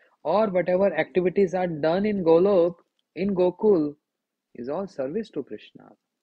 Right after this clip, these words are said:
So service is already there, but something absent is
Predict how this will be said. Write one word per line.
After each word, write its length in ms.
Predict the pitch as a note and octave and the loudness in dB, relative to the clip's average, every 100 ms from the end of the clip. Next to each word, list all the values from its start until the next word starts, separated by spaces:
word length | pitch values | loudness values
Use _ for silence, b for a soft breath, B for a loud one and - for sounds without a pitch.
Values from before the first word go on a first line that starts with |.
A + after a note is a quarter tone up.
| _ _ _ _ _ | _ _ _ _ _
So 60 | E3+ | -10
service 500 | E3+ F3+ F3+ A3 - | 0 0 2 0 0
is 200 | G#3+ - | -4 -4
already 400 | D#3 F#3 G#3 G#3+ | -2 0 2 0
there, 340 | F3 F#3+ D#3 A#2+ _ _ _ _ - | 0 -2 -2 -6 _ _ _ _ -10
but 120 | C#3+ | -8
something 460 | E3+ F3+ E3+ F3 | -8 -8 -6 -8
absent 500 | C#3 C#3 - D#3 C#3+ B2+ | -8 -12 -12 -12 -10 -8
is 360 | B2+ A#2 - | -8 -8 -16